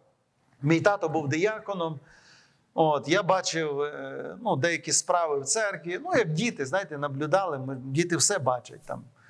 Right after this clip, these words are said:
що відбувається. І от, е, якесь в мене таке враження склалося, ну, що я не хотів бути служителем, я не хотів, ну, не було в мене бажання. Не знаю, чому не було. У Бога були свої плани, але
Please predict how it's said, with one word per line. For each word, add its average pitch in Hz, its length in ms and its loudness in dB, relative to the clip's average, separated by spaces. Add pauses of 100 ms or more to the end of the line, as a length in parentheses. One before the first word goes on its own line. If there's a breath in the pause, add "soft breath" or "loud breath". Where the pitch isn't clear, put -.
(520 loud breath)
що 185 200 2
відбувається. 165 800 0
І 156 320 -2
от, 151 160 -8 (180)
е, 147 180 -10 (480)
якесь 196 320 0
в - 20 -2
мене 240 160 4
таке 208 260 0
враження 233 560 0
склалося, 214 720 -2 (400 soft breath)
ну, 190 100 0
що - 160 0
я 277 180 0
не 285 120 0
хотів 254 440 -2
бути 208 340 2
служителем, 160 680 -2
я 208 80 2
не 214 80 0
хотів, 202 440 -4
ну, 294 160 0
не 247 100 2
було 254 260 0
в - 20 -4
мене 180 200 0
бажання. 139 580 -4 (220 soft breath)
Не 339 220 4
знаю, 147 320 2
чому 233 360 0 (220 loud breath)
не 233 140 2
було. 226 260 2
У 202 60 -2
Бога 277 280 4
були 269 200 0
свої 269 320 0
плани, 269 400 0
але 202 240 2